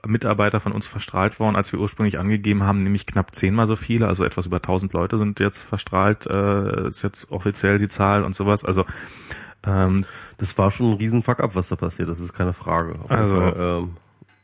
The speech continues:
Speaker 2: ähm,
Speaker 1: ich glaub, das ist ein bisschen untertrieben, riesen Fuck-up. Also das ist, ähm, ja.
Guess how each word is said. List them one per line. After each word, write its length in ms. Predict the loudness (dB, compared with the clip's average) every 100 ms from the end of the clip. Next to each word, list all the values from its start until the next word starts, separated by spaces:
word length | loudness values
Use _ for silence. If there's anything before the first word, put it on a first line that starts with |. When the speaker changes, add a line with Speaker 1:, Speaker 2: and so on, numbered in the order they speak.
| _
Speaker 2:
ähm, 180 | -8 -8 _ -2
Speaker 1:
ich 180 | 0 4
glaub, 240 | 2 4
das 120 | 0
ist 240 | 0 0 -2
ein 60 |
bisschen 220 | -2 2 2
untertrieben, 460 | 2 0 0 0
riesen 240 | 0 -2 -2
Fuck-up. 420 | -4 -4 -8 -6
Also 180 | 0 2
das 160 | 2 0
ist, 220 | -4 0
ähm, 1600 | 2 4 4 4 2 0 -2 -2 -4 -6 -10 -10 -10 -10 -12 -14 -18 -18 -18 -20 -20 -20 -18
ja. 260 | -12 -8 -10